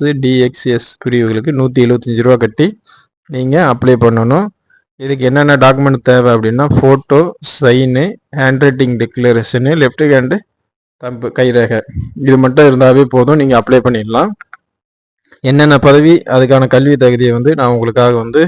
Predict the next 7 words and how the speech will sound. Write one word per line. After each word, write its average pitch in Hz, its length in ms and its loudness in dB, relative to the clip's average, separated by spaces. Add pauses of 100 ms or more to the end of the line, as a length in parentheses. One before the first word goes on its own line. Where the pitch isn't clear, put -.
(140)
சொல்றேன். 117 500 -4 (580)
அதாவது 127 480 -6 (480)
ஆஃபீஸ் 131 420 0 (100)
அசிஸ்டன்ட், 120 500 -2 (240)
ஆ, 110 500 -8 (440)
ஜாப் 117 160 -2
வந்து 113 420 -6